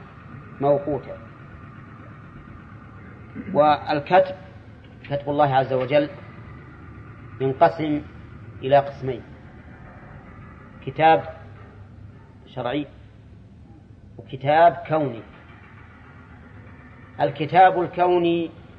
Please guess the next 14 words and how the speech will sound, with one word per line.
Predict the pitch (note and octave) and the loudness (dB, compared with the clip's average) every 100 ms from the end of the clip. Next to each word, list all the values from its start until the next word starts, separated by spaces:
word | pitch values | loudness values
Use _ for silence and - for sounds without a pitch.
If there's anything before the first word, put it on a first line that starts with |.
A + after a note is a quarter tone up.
| - - - | -20 -20 -4
لا | C3+ F3 | 4 6
بد | D#3 D#3+ - | 6 2 0
أن | B2+ | 0
يقع | C3 A2+ - - - - - - - - - - - - - - | 0 -4 -12 -18 -20 -20 -20 -20 -20 -20 -20 -20 -20 -20 -20 -10
ولا | C3 C3+ D3+ | 0 4 6
يمكن | E3 C#3+ | 4 0
أن | B2+ | -2
يتخلف، | C3 - C3 A#2+ - - - - - - - - - - - - - - - - - - - - - - | -2 -2 -6 -6 -8 -12 -20 -20 -20 -18 -16 -16 -18 -20 -20 -20 -20 -20 -20 -20 -20 -20 -20 -20 -12 2
والكتاب | C#3+ C#3+ C#3 D#3 C#3+ | 2 2 0 4 4
الشرعي | C3+ - D#3 C#3+ F#3 F#3+ - - - - - - - - - - - - | 2 -2 0 2 0 -2 -14 -18 -18 -18 -20 -20 -20 -20 -20 -18 -10 0
قد | D#3+ C3+ - - - - - - - | 0 0 -12 -16 -18 -18 -18 -14 0
يفعله | C#3+ B2+ C#3 D#3+ C3 | 0 2 2 2 0
المكتوب | C#3+ C#3+ - D3 C3 | 0 -2 -2 -4 0
عليه | B2 C3+ F3+ | 2 4 4